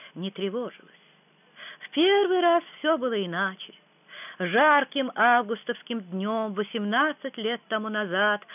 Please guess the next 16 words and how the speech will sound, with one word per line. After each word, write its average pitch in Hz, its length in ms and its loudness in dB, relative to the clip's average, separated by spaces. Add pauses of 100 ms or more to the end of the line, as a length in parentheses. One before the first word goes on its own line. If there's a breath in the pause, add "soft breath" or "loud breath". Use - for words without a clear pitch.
(220 loud breath)
она 202 260 0
готовилась 196 680 -2
к - 80 -20
своим 175 320 -8
первым 233 640 -2
родам 233 500 -2 (260 loud breath)
и 254 140 0
молила 262 420 2
Господа 254 580 0
о 247 40 -2
том, 254 320 -2
чтобы 233 280 -4
он 233 220 -2
дал 220 340 0
ей 214 340 -6 (360 loud breath)
мальчика. 143 800 -8